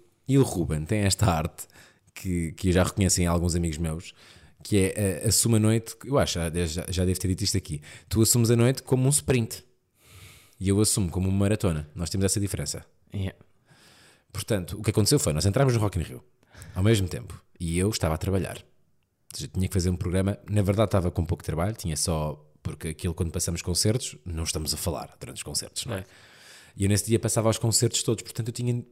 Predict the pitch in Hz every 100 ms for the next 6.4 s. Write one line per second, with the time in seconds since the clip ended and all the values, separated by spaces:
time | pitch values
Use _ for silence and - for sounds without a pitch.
0 | _ _ _ _ 226 156 139 107 101 92
1 | 95 80 85 71 - - - 80 - _
2 | _ _ - - - - - - - -
3 | _ 107 107 104 110 104 - 80 95 80
4 | 85 92 90 - 110 104 180 - - -
5 | - 90 90 85 101 - 101 85 92 95
6 | 90 135 214